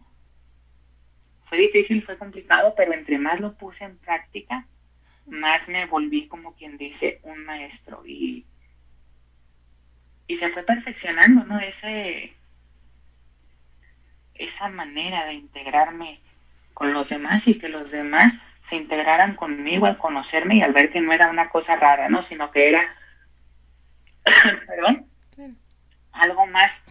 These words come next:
Speaker 1: normal de lo que pudiéramos imaginar.
Speaker 2: Un ser humano,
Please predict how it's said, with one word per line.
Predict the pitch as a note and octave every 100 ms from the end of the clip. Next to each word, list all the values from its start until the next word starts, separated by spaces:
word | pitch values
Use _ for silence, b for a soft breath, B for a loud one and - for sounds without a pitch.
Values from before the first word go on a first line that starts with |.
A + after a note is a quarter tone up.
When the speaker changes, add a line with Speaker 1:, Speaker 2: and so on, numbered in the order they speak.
| _ _ _ _ _ _ _ _ _ _ _ _ -
Speaker 1:
normal | E3 E3+ E3+ D3 C#3+ D#3+ G3 G#3+ _ _ _ _ _ _ _ _
de | D3+ D3
lo | C#3+ C#3
que | C#3+
pudiéramos | C#3 C#3 C#3 C#3+ D#3 D3+ -
imaginar. | C3 B2 - E2 - - _ _ _ _ _ _ _ _ _ - _ _ _ _ _ -
Speaker 2:
Un | C4 C4
ser | C#4+ C#4+
humano, | C4 B3 A#3+ G#3